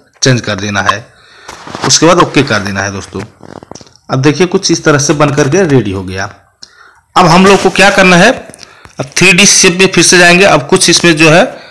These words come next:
अ, जो mistake आ रहा है उसको भी हम लोग क्या करेंगे, अभी इधर से ही, अ, clear कर लेंगे। तो इसको हम लोग क्या करेंगे, इधर से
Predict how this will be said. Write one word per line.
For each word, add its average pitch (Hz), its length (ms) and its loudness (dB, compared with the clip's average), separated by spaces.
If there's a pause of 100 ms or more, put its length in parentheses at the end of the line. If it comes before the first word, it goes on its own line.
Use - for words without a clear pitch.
(460)
अ, 117 360 2
जो 156 300 2
mistake 139 380 0
आ 160 120 4
रहा 156 100 4
है 180 160 2
उसको - 440 -2
भी 180 140 0
हम 135 160 0
लोग 175 200 0
क्या 143 120 2
करेंगे, 135 320 2
अभी 165 220 0 (180)
इधर 127 160 0
से 160 180 0
ही, 180 120 0 (1040)
अ, 113 160 0
clear 131 360 2
कर 98 140 -2
लेंगे। 92 400 -6 (2750)
तो 170 320 0
इसको - 560 0
हम 156 220 2
लोग 180 200 0
क्या 165 120 2
करेंगे, 170 320 0
इधर 151 280 -2
से 208 260 0